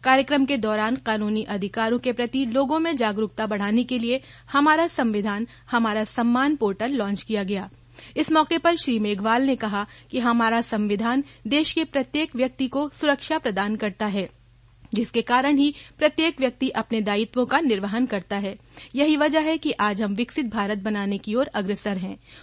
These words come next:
उन्होंने कहा कि सामाजिक और आर्थिक क्षेत्र में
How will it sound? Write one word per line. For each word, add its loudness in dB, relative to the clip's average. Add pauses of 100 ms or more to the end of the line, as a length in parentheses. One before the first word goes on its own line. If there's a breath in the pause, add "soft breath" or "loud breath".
उन्होंने 6
कहा 2
कि 0
सामाजिक -2 (160 loud breath)
और 0 (100)
आर्थिक 4
क्षेत्र 0
में -2